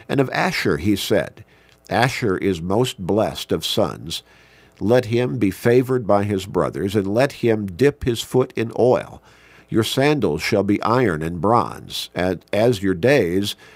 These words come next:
sh-, so shall your strength be." There is no one like the God of Jeshurun, who rides the heavens to help you,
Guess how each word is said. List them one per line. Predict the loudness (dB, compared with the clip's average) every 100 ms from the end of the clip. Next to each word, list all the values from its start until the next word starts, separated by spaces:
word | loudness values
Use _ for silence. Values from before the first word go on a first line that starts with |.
| -20
sh-, | -12 -4 -4 -4
so | -2 2 4 2
shall | 2 4 4 2
your | 0 0
strength | 0 0 0 0 -2 -10
be." | -4 -4 -4 -14 _ _ _ _ -20 -20 _ _ _
There | 2 4
is | 2 0 -2
no | 0
one | 2 0 -6 -8 -12 -14 _ _ _ _ -20 _ -8
like | -2 0 0
the | -2
God | -2 0 2 2
of | 0 -2 -12
Jeshurun, | -4 -2 -2 -2 0 0 -2 -12 _ _ _ _ _ _ _
who | 0 2
rides | 4 4 4 2
the | -2
heavens | 0 0 0 -2 -4
to | -4
help | -2 0 -2 -2
you, | -4